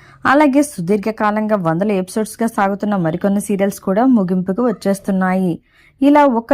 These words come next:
ఏప్రిల్ నెలలోనే ఐదు సీరియల్స్ ముగియబోతున్నాయి. మరి ఆ సీరియల్స్ ఏమిటో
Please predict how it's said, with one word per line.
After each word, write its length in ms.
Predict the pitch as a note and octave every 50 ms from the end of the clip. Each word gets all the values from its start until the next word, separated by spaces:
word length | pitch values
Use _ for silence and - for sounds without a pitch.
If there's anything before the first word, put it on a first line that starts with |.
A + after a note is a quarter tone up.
| A#3+ -
ఏప్రిల్ 380 | A3+ C4 C#4 C4+ D#4 D#4+ D4+ D4 C4+
నెలలోనే 460 | A#3 A3 G#3+ G#3 G#3 G3+ G3+ A3+ A#3+ - -
ఐదు 240 | E3 F3 F3+ F#3 G#3+ -
సీరియల్స్ 360 | - G3 F#3 G3 A3+ A#3 A#3 -
ముగియబోతున్నాయి. 920 | G3+ F3+ F3 E3 G3 G3 F#3 F#3 G3 F#3 F#3+ F#3+ F#3+ F#3+ F#3 F#3 F#3+ F#3+ F3+ E3+ - _ _ _ _ _ _ _ -
మరి 200 | B3 B3 B3 A#3+ -
ఆ 120 | - A#3+ B3+
సీరియల్స్ 440 | C4+ - C#4+ C#4 C#4 C#4+ C#4+ C#4 - A3+
ఏమిటో 280 | F#3 F3+ F3 F3 A#3